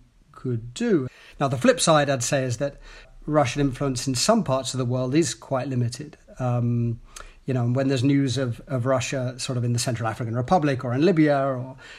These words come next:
in other places, that sort of changes the way the conflict is viewed in the West, even if the Russian role is not that important. So h-, h-, how do you think Western leaders should get that balance, sort of get that threat assessment right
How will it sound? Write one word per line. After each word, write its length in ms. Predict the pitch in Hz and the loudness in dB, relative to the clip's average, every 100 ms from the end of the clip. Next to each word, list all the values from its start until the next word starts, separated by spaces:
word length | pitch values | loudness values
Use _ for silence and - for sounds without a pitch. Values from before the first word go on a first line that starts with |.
| - _ | -20 _
in 100 | 135 | 0
other 160 | 143 | 2
places, 400 | 135 143 127 139 | 4 2 2 0
that 160 | 120 151 | -2 0
sort 160 | - 135 | -2 -2
of 80 | |
changes 460 | 123 170 165 147 127 | 0 6 6 6 2
the 60 | 143 | 0
way 300 | 139 147 139 | 4 4 2
the 80 | |
conflict 460 | 127 147 131 131 127 | 0 -2 -2 -2 -2
is 80 | 127 | -2
viewed 420 | 120 196 175 147 | 2 6 6 4
in 220 | 175 156 | 0 0
the 80 | 139 | 2
West, 420 | 139 139 120 - - - - | 2 2 0 -6 -14 -20 -6
even 240 | 254 202 147 | 2 4 4
if 100 | 123 | 2
the 100 | 143 | 0
Russian 300 | 135 123 127 | 0 0 -2
role 240 | 131 127 | -2 -2
is 120 | 123 | -4
not 240 | 135 123 131 | -4 -4 -4
that 180 | 131 120 | -4 0
important. 640 | 117 110 151 139 127 123 - - - - - | -2 -2 -2 -2 -8 -12 -18 -20 -20 -20 -6
So 180 | - 185 | -2 0
h-, 80 | 170 | -2
h-, 320 | 196 - - - | -4 -4 -6 -4
how 220 | - 247 | -4 0
do 80 | 240 | 2
you 120 | 170 | 2
think 240 | 165 151 | 2 2
Western 360 | 147 139 - 135 | 2 0 0 2
leaders 320 | 143 143 123 | 2 2 0
should 240 | - 127 | -4 -6
get 200 | 120 120 | -4 -6
that 200 | 131 135 | -6 -6
balance, 600 | 123 135 139 127 - - 180 | 0 2 2 -2 -8 -14 -14
sort 220 | 160 143 | -12 -8
of 80 | 135 | -4
get 260 | 123 - 147 | -4 -4 -2
that 280 | 139 135 - - | -4 -4 -14 -20
threat 360 | - 151 123 | 0 0 0
assessment 640 | 139 - 135 - 131 127 | -2 -2 -2 -4 -4 -6
right 480 | 139 135 139 135 - | -2 0 0 -4 -14